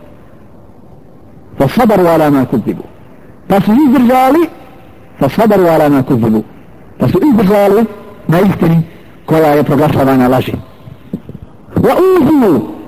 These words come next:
bezuvjetnim činem uznemiravani, hatta atahu nasruna.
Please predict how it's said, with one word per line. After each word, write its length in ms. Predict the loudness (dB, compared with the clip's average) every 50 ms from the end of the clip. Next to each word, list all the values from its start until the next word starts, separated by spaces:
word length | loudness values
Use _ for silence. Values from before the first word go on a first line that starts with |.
| -20 -20 -20 -20 -12 -4 -2
bezuvjetnim 680 | 0 2 2 2 2 2 2 0 0 0 0 0 0 0
činem 440 | 0 0 2 2 2 0 0 -2 -4 -10 -20 -20 -20 -20 -20 -18 -8 -4
uznemiravani, 760 | -2 0 2 2 2 2 2 2 2 2 2 2 2 2 0 -2 -4 -8 -20 -20 -14 -8
hatta 280 | -4 -4 -2 0 0 0 0
atahu 340 | 0 0 0 0 0 2 2
nasruna. 480 | 2 0 0 0 0 0 0 0 0